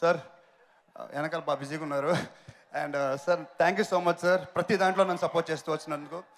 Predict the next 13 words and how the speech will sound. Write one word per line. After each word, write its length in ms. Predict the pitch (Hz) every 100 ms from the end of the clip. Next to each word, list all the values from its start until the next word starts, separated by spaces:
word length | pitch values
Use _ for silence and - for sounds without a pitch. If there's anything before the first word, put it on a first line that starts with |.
| _ _ 170
And 100 | 196
finally, 580 | - 196 240 254 240 247 247 - - _ _ _ _ _ _ _ _ _ _ _
బన్నీ 320 | 139 160 190
అన్నని 240 | 226 226 220
పిలిచే 280 | 202 196 208
ముందు 500 | 196 196 196 202 - - _ _ _ -
నేను 200 | 160 170
ఒకటి 220 | 175 165
చెప్పాలనుకుంటున్నాను. 760 | 165 185 190 185 160 156 165 165 - - - - - - -
నేను 160 | 156 160
ఎవరిని 280 | 170 208
హత్య 260 | 170 156 202
చేయదలుచుకోవట్లేదు, 720 | 190 185 - 175 170 170 180